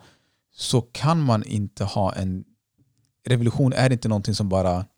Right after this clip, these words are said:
sker en gång, utan det verkar som att det är en konstant grej som pågår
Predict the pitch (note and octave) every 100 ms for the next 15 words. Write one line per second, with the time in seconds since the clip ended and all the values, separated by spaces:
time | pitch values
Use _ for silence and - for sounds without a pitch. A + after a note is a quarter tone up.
0 | _ _ _ - A2 - G#2 B2 A#2+ F#2+
1 | G2+ G#2 G2+ A2+ A2+ A2 G#2+ - G#2 G#2+
2 | - G#2+ - C3 A#2+ A2+ A2 G#2+ G#2+ G2+
3 | - G#2 G2+ G2 G2